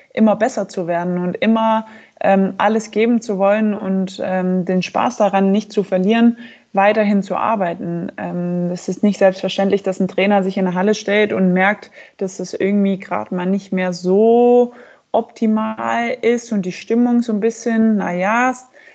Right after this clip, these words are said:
so, ja, ich gehe zur Arbeit und ich gehe wieder nach Hause und dann stellt er sich hin und sagt, hey, wir haben hier den geilsten Job der Welt,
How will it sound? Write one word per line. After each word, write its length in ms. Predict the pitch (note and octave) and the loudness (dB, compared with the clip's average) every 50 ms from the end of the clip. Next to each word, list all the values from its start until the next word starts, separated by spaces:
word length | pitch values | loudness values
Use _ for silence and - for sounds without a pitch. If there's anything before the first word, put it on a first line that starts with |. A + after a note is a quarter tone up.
| _ _ _ _ _ _ _ _ _ - | _ _ _ _ _ _ _ _ _ 2
so, 280 | G#3+ G#3+ G#3+ G#3+ G#3+ | 4 4 6 4 4
ja, 200 | G#3 G3 F#3+ F#3+ | 4 2 2 0
ich 100 | F#3+ F#3+ | 0 -2
gehe 140 | F#3+ G#3 F#3+ | -2 -4 -4
zur 180 | - - - - | -2 -4 -4 -2
Arbeit 380 | - G#3+ A3+ A3+ A3 A3 A3+ | 0 0 0 0 -2 -2 -4
und 240 | - - G3 G3 F#3+ | -6 -4 -2 -2 -2
ich 140 | F#3+ F#3+ - | -4 -6 -6
gehe 160 | - F#3+ F3+ | -4 -2 0
wieder 180 | F#3 F#3 F3+ E3+ | 0 0 -2 -2
nach 160 | E3+ E3 E3 | -4 -4 -2
Hause 500 | F3+ G3 A#3 B3 B3+ B3+ B3+ B3+ B3+ - | 0 2 2 2 2 2 2 2 2 0
und 180 | - G3+ G3 F#3 | -2 -4 -4 -2
dann 320 | G3 F#3 F#3+ F#3+ F#3+ F#3+ | -2 0 0 0 0 -2
stellt 260 | F#3+ - - F#3+ G3 | -2 -2 -2 -2 0
er 100 | G3+ G#3 | -2 -4
sich 160 | G3 G3 F#3+ - | -4 -6 -8 -6
hin 160 | - G3+ A3 | -4 -2 0
und 160 | A3 G3 F#3 | 0 0 -2
sagt, 280 | - F#3 F#3+ F#3+ - - | -2 -4 -6 -6 -4 -2
hey, 180 | G3 G3 F#3 | -2 0 0
wir 100 | E3+ F3 | -2 -2
haben 140 | F3+ F3 F3+ | -2 -2 0
hier 160 | F#3 F#3+ F3+ | 0 0 0
den 220 | F3 F#3 F3+ F3 - | 0 0 -2 0 0
geilsten 400 | F#3 G3+ G3+ G3+ - - F#3+ F3+ | 0 0 0 0 -2 -2 -4 -2
Job 240 | - G3+ G3 - | -2 -4 -6 -2
der 160 | - F3+ E3+ F3 | -2 -2 0 2
Welt, 340 | F#3 G3 G#3+ A#3+ A#3+ - | 2 2 4 2 2 0